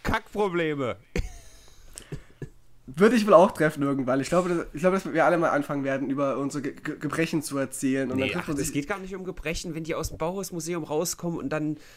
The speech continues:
Speaker 1: oh ja, mm, oh, mm, ach komm, ich will's jetzt, wir sind positiv. <laughs> Das, ich finde das einfach super nice, wenn die da rauskommen und die nächste Frage ist jetzt erstmal, mm,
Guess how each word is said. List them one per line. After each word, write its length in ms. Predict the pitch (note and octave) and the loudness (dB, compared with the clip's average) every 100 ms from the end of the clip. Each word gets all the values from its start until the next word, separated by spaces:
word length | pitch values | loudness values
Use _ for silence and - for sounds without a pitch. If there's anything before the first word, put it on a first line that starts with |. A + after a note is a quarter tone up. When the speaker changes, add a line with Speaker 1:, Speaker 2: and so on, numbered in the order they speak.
| - - | -14 -8
Speaker 1:
oh 140 | E3 | -6
ja, 380 | E3+ D#3 E3 E3 E3+ | -6 -6 -6 -8 -10
mm, 200 | D#3+ D#3+ - | -12 -12 -10
oh, 340 | D#3 E3 - | -10 -8 -8
mm, 120 | D#3+ | -10
ach 200 | - - - - | -10 -16 -16 -10
komm, 200 | G#2 - - - - | -10 -10 -16 -20 -12
ich 160 | A2 C3 | -6 -4
will's 180 | D3+ | -2
jetzt, 180 | C#3 - | -4 -4
wir 120 | C#3 | -4
sind 180 | C3+ C3+ | -2 -6
positiv. 560 | - G2+ E2+ - - - - | -4 -6 -6 -14 -16 -18 -8
<laughs> 240 | - C3 - A#3 - - - - - - - - - - - - G3+ - A2+ C3 D#3 | -4 -2 -2 -4 -4 -18 -20 -20 -10 -10 -10 -20 -20 -20 -18 -12 -12 -14 -16 -14 -8
Das, 160 | B2 B2+ | -4 -4
ich 120 | D#3 | -4
finde 160 | - F#3+ | -4 -4
das 100 | F3+ | -6
einfach 280 | B2 E3 F3 | -8 -10 -8
super 340 | - E3+ G#3 | -8 -8 -6
nice, 400 | D#3 C3 D3 D#3+ | -4 -4 -4 -4
wenn 100 | C3 | -8
die 100 | B2+ | -10
da 140 | B2+ A#2+ | -6 -6
rauskommen 760 | A2+ C#3+ D3+ - D3 C3+ C3+ | -4 -6 -6 -6 -6 -6 -8
und 380 | B2 A#2 A2+ G#2+ | -8 -10 -12 -10
die 80 | B2 | -8
nächste 360 | A#2 C3 - B2 | -6 -6 -6 -10
Frage 400 | G#2 A2+ B2 A#2 | -12 -8 -8 -8
ist 140 | A2 | -12
jetzt 160 | G#2+ - | -14 -14
erstmal, 460 | G#2+ A2 A2+ F#2+ C#2 | -10 -10 -10 -10 -10
mm, 760 | C3 C3+ C3+ C3+ C3 B2+ B2 | -12 -12 -12 -12 -12 -12 -14